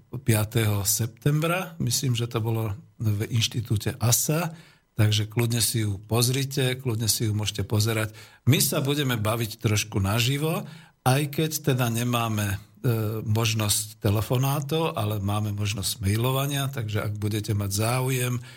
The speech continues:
klásť otázky, nebudeme ani príliš diskutovať, ale hlavne klásť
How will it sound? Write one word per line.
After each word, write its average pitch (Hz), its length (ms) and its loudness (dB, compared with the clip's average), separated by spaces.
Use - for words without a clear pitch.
klásť 113 480 2
otázky, 113 880 0
nebudeme 117 400 2
ani 107 220 -2
príliš 104 340 0
diskutovať, 117 800 0
ale 110 240 2
hlavne 107 320 0
klásť 107 320 0